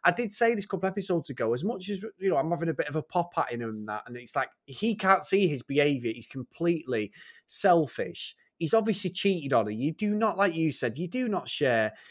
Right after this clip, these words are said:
a fucking bed. As the great Mister Horrocks would say, and I'm probably gonna get this wrong, "If it walks like a duck, it talks <laughs> like a duck." It's a fucking duck. And that guy, I'm sorry, has absolutely done the business on her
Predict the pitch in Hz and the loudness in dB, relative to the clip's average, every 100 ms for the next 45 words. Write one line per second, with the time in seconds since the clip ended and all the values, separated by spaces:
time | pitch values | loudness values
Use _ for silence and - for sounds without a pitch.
0 | - 131 - 160 - 127 113 107 - 196 | -10 -6 0 0 0 0 0 0 2 2
1 | 196 220 202 233 240 208 202 190 - 175 | 2 -4 2 2 2 -2 -6 -4 0 0
2 | 151 - 123 - 131 113 110 120 123 160 | 0 -2 -8 -2 0 0 0 -2 -4 -2
3 | 143 131 131 127 - 127 107 101 _ _ | -2 0 -2 -4 -4 -4 -4 -8 _ _
4 | _ _ _ _ _ - 190 294 262 285 | _ _ _ _ _ -6 -6 -4 -2 0
5 | 226 202 175 143 117 117 - _ _ _ | 2 2 2 0 0 0 -2 _ _ _
6 | _ 175 - - 214 190 - 151 - 196 | _ -8 -6 2 4 4 4 -2 0 2
7 | 156 175 175 - - - 170 202 226 285 | 2 4 2 2 -4 -2 2 2 4 2
8 | 277 240 220 - 233 208 190 190 151 - | 8 10 10 8 0 4 10 10 10 6
9 | - - - - - 220 240 311 220 214 | -10 -12 -10 -2 4 8 8 6 8 12
10 | 202 196 196 202 196 196 - 233 185 143 | 12 12 12 10 6 2 8 10 10 8
11 | 135 - 165 147 - 190 208 190 196 190 | 6 2 0 0 4 4 4 4 8 8
12 | 196 151 127 143 143 135 147 131 135 123 | 6 2 4 4 4 2 2 2 -2 0
13 | 120 113 110 | 0 2 2